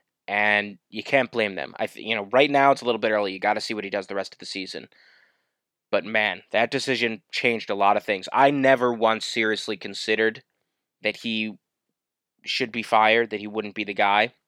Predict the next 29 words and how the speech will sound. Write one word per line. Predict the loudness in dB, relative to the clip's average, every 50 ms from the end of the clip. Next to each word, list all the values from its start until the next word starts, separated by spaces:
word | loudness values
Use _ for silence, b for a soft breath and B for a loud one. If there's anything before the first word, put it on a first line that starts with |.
| _ _ _ _ _ _ _ _ _ _ _ _ _ _ _ -2
I, | 0 0 0 0 0
I | -2 -2
think | -2 -2 -4 -4 -4 -4 -8 -12 -18 -20 b b b b b b b b b b b b b _ _ _ _
it's | -8 -6 -6
starting | 2 6 6 8 8 6 4
to | 0
become | -2 -2 -2 0 0
evident | 2 2 2 2 0 0 -2 -4
that | -8 -6
he's | -6 -8 -4 -2
not | 0 0 0 0
gonna | -2 -4 -6
be, | -4 -4 -4 -4 -4 -4 -4 -6 -8 -8 -10
he's | -14 -10 -4 -4
not | -2 -2
gonna | -4 -6 -6
take | -4 -6 -6 -6
Pitt | -4 -2 -2 -2 -4 _ -12
to | -8 -8 -6 -4
a | -2
national | -2 -2 -2 -4 -6 -10 -8
championship | -4 -4 -2 -2 -2 -4 -6 -2 -2 0 0 -2 -2
or | -6 -8 -8 -8
even | -10 -10 -8 -8 -8
an | -6 -8
A | -8 -8
C | -10 -12
C | -10 -6 -4 -4 -2
championship, | 0 0 0 0 0 -2 -4 -4 -2 0 2 2 0 0